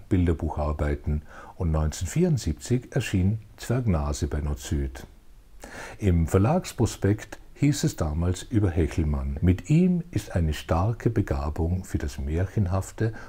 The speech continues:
und Skurrile ins Team der Künstler eingezogen." Man könnte auch von einer barocken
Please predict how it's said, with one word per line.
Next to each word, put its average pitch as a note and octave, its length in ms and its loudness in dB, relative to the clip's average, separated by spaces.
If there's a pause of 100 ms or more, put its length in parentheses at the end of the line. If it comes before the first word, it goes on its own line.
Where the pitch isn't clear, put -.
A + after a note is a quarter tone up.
und A2+ 140 2
Skurrile E2 720 2 (200)
ins A2 280 0
Team E2 460 -2 (260)
der G#2 80 2
Künstler - 680 -2
eingezogen." D2 880 -4 (120)
Man G#2+ 140 6
könnte D#3+ 340 4
auch A2+ 200 -2
von A2 220 2
einer B2 280 2 (320)
barocken E2+ 520 0